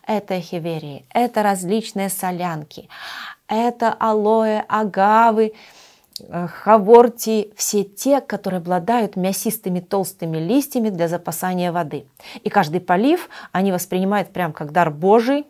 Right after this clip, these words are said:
понимая, что хозяин может забыть полить в следующий раз, и запасаются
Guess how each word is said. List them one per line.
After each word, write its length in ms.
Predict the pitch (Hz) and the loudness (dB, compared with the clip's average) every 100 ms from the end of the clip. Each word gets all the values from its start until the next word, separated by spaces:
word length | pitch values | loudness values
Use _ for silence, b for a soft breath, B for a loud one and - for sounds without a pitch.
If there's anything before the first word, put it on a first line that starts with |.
| _ - | _ -10
понимая, 300 | 175 180 151 | -6 -4 -6
что 120 | - | -10
хозяин 320 | 170 175 170 | -8 -6 -4
может 220 | 175 156 | -6 -4
забыть 320 | 170 170 160 | -4 -4 -6
полить 240 | - 165 - | -6 -6 -4
в 20 | |
следующий 440 | 208 220 240 - | -4 -2 -2 0
раз, 280 | 285 302 311 B B B B | 2 2 0 B B B B
и 80 | 208 | 2
запасаются 960 | 214 196 175 220 247 262 - 254 247 | 2 2 2 4 6 4 0 -4 -4